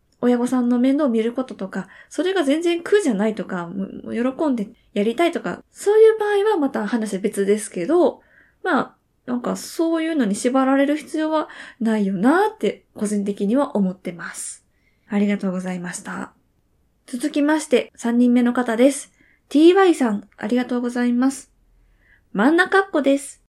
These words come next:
持ち物はお下がりばかり。容量のいい下の子と比べられ、得したことはないと思ってたけど、自由なのはメリットだったかも。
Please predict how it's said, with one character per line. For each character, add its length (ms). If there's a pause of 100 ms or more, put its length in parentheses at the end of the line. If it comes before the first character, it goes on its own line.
(440)
持 80
ち 140
物 260
は 280
お 60
下 160
が 100
り 100
ば 120
か 120
り。 240 (300)
容 240
量 200
の 120
い 180
い 40
下 180
の 120
子 120
と 140
比 100
べ 220
ら 120
れ、 240 (180)
得 240
し 80
た 120
こ 100
と 100
は 100
な 180
い 180 (180)
と 80
思 240
っ 80
て 120
た 120
け 120
ど、 240 (320)
自 200
由 160
な 120
の 120
は 140
メ 140
リ 120
ッ 20
ト 100
だ 80
っ 60
た 100
か 120
も。 220